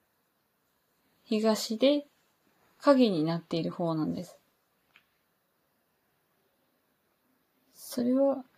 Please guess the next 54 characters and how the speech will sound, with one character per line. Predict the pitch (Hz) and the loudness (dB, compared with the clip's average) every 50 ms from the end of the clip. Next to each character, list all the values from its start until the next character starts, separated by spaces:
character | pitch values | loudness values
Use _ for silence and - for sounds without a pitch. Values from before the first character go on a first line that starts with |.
| _ - | _ -6
関 | - 254 254 247 247 | 0 0 2 2 0
係 | 247 - - 262 247 | -2 -4 -2 -2 0
あ | 247 | -2
る | 233 214 202 | -2 -4 -8
か、 | - - 247 247 - _ - - | -10 -14 -18 -20 -20 _ -16 -6
関 | - 240 233 220 | -2 -2 -2 0
係 | - 233 220 | 0 -2 -2
な | 208 | -2
い | 190 180 | -4 -6
か。 | - - - - - _ _ _ _ _ _ _ _ _ _ _ _ _ _ _ | -10 -14 -20 -20 -20 _ _ _ _ _ _ _ _ _ _ _ _ _ _ _
ま | - 240 | -2 -2
あ、 | 247 | 0
と | 254 330 349 | 2 4 4
に | 349 320 262 | 4 4 4
か | - 196 190 | 4 2 2
く、 | - - 226 226 208 190 - _ _ _ _ _ _ _ _ _ _ _ _ _ _ _ _ _ | 0 -2 -2 -2 -2 -2 -4 _ _ _ _ _ _ _ _ _ _ _ _ _ _ _ _ _
今 | 233 254 277 302 320 | 2 4 6 6 6
ま | 339 349 339 | 6 6 6
で | 311 262 | 4 4
そ | 254 - | 2 0
の | 208 196 185 180 | -2 -2 -2 0
動 | 180 - 214 220 | 0 2 2 4
画 | 220 233 233 | 4 4 4
の | 233 233 | 4 2
中 | 240 247 247 247 220 | 2 2 2 2 0
で | 196 175 | 0 0
習 | 170 185 185 196 | 0 0 2 0
っ | 208 202 | 0 0
た | - 214 | -2 -4
こ | 208 - 208 | -4 -4 -4
と | - 220 214 | -2 -2 0
全 | 214 240 254 262 269 269 254 | 4 6 6 6 6 4 2
部 | 240 226 220 214 220 | 0 0 -2 -2 -2
ひ | 202 226 | -2 -4
っ | 233 - | -4 0
く | - 254 | 2 4
る | 247 | 4
め | 254 254 247 | 4 4 4
る | 240 240 | 2 2
と、 | - 254 262 254 | 2 2 2 2
こ | 254 - 262 254 | 2 2 2 2
の | 262 262 269 269 - - - - - - _ _ _ | 2 2 0 -4 -8 -18 -20 -20 -20 -20 _ _ _
菜 | - 269 277 | 0 2 2
の | 285 277 | 2 2
花 | 262 262 269 240 240 220 | 2 2 2 2 2 2
や | 226 240 254 262 254 - - _ _ _ _ _ _ - | 2 2 0 0 0 -4 -8 _ _ _ _ _ _ -12
月 | - - 254 - - 254 254 254 | -10 -10 -10 -4 0 2 4 4
は | 247 240 247 254 247 254 254 - _ _ _ | 4 6 4 4 4 2 0 -6 _ _ _
東 | _ - 226 214 220 226 226 220 - - - 220 | _ -4 -2 0 2 0 0 0 -2 -4 -2 0
に、 | 226 240 240 247 247 247 - _ _ | 2 2 2 0 -2 -4 -8 _ _
日 | - 214 | -2 2
は | 214 220 220 214 - | 4 4 4 2 2
西 | - 208 214 202 - 214 208 | -2 -4 -4 -4 -4 -2 -2
に | 208 202 202 208 - | 0 0 -2 -4 -6